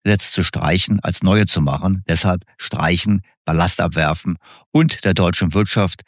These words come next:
dabei helfen, wieder an Flughöhe zu gewinnen. Das war meine Forderung. Ich habe dann auch geschrieben, dass es danach aussieht, dass das mit der S P D nicht möglich ist.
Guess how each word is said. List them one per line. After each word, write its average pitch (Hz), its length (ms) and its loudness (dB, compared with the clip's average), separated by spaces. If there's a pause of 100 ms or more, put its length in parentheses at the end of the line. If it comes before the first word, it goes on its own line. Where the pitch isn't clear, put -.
(180)
dabei 85 240 0
helfen, 90 480 0
wieder 98 160 2
an 87 40 0
Flughöhe 101 480 0
zu 90 160 -4
gewinnen. 98 480 0 (220)
Das 80 240 -2
war 92 80 -2
meine 95 220 2
Forderung. 73 520 -6 (1080)
Ich - 60 -2
habe 110 80 0
dann 160 140 0
auch 175 120 -2
geschrieben, 110 580 -2 (340)
dass 107 160 0
es 95 60 -4
danach 101 220 0
aussieht, 101 680 -2
dass 92 140 -2
das 104 220 -4
mit 101 120 -4
der 92 120 -2
S 92 140 -2
P 90 140 -4
D 82 400 0
nicht 135 220 0
möglich 87 320 0
ist. - 360 -10